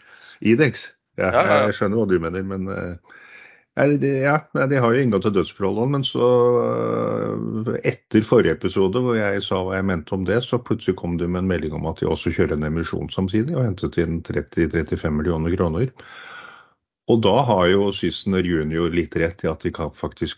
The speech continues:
Speaker 1: kan velge å betale tilbake disse, eh, ikke
Speaker 2: Du, du men-
Speaker 1: månedlig, men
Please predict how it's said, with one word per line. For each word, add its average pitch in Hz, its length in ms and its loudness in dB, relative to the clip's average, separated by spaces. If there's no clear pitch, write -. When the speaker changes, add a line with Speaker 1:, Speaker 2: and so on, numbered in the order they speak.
Speaker 1:
kan 101 240 -2
velge 82 400 0
å - 140 -8
betale 73 420 -2
tilbake 78 460 -6
disse, 76 260 -4
eh, 73 1040 -6
ikke 107 300 0
Speaker 2:
Du, - 20 -2
du - 80 0
men- 95 220 6
Speaker 1:
månedlig, 82 160 -2
men 90 180 2